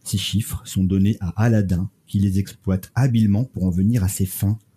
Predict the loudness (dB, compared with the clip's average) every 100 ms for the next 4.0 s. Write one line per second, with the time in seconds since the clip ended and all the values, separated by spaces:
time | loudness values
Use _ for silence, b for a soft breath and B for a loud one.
0 | _ _ _ _ _ _ _ _ _ _
1 | _ _ _ _ _ _ 0 2 2 0
2 | 2 0 0 -2 0 0 2 2 0 -2
3 | -2 -2 0 0 2 2 0 -2 -2 -2